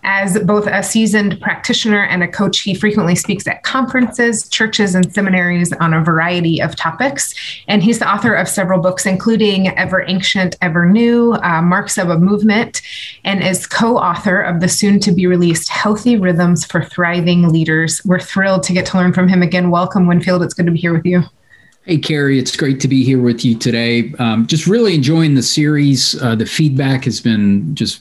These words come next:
Speaker 2: wonderful, just leaders, you know, coming together around a conversation around healthy rhythms to kind of during these kind of crazy times. And so it's been really rich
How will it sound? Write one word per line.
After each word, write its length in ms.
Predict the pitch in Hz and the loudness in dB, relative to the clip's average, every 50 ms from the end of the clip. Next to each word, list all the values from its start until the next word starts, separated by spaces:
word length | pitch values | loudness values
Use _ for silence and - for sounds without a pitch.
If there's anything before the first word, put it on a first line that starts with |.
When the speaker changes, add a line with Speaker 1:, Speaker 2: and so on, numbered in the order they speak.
| - - | -10 -2
Speaker 2:
wonderful, 680 | - 131 120 127 127 123 123 113 - 131 120 117 113 107 | 0 0 2 2 2 2 0 0 0 0 0 2 0 0
just 300 | 107 113 98 - - - | -2 -2 -2 -2 -2 -2
leaders, 600 | 127 117 117 117 117 117 113 110 110 - - - | 0 2 2 2 2 2 2 0 0 -2 -4 -4
you 200 | 117 117 123 110 | -4 -2 -2 -2
know, 120 | 104 101 | -2 -2
coming 360 | 98 - - 135 123 120 120 | -4 -4 -2 0 2 4 4
together 380 | 113 113 110 117 110 101 113 104 | 2 2 0 -2 -2 -2 -2 0
around 200 | 104 110 104 98 | 0 0 0 -2
a 60 | 95 | -4
conversation 840 | - - 113 107 101 107 101 - - 117 104 101 98 - - 107 98 | -4 -4 -4 -4 -2 -2 -4 -2 -2 -4 -4 -2 -2 -2 0 0 0
around 360 | 98 98 98 95 92 98 95 | 2 2 0 0 0 -2 -2
healthy 300 | - 107 104 - 120 110 | -2 -4 -4 -4 -4 -2
rhythms 540 | 104 104 104 101 101 98 98 98 98 - - | -2 -2 0 0 2 2 2 2 0 -2 -4
to 220 | - 104 101 98 95 - - - - - - - - - - | -2 -2 -2 -2 -4 -6 -12 -14 -14 -14 -12 -14 -14 -16 -6
kind 160 | - 170 160 | -2 -2 0
of 80 | 135 117 | 0 2
during 240 | 147 151 151 139 135 | 2 2 4 4 4
these 320 | 139 131 120 - - - | 4 4 2 0 -2 -4
kind 260 | - - - 147 131 | -8 -4 -2 0 0
of 240 | 117 107 110 127 - | 0 -2 -4 -10 -14
crazy 380 | - - 123 123 143 143 190 156 | -8 -4 0 0 0 2 0 0
times. 580 | - 113 120 139 185 143 95 80 - - - | 0 0 -2 0 0 0 -2 -2 -4 -6 -4
And 260 | 117 110 104 98 101 98 | -4 -4 -2 -2 -2 -2
so 460 | - - - 110 101 101 101 101 104 | -2 -4 -2 -2 -2 -2 -2 -2 -2
it's 160 | 104 101 - | -2 -4 -4
been 260 | - - 113 107 110 104 | -4 -2 -2 -2 0 0
really 320 | 123 139 147 147 139 131 | 0 2 2 2 2 2
rich 500 | 120 117 117 117 120 120 117 - - - | 2 2 2 2 0 0 -2 -4 -8 -8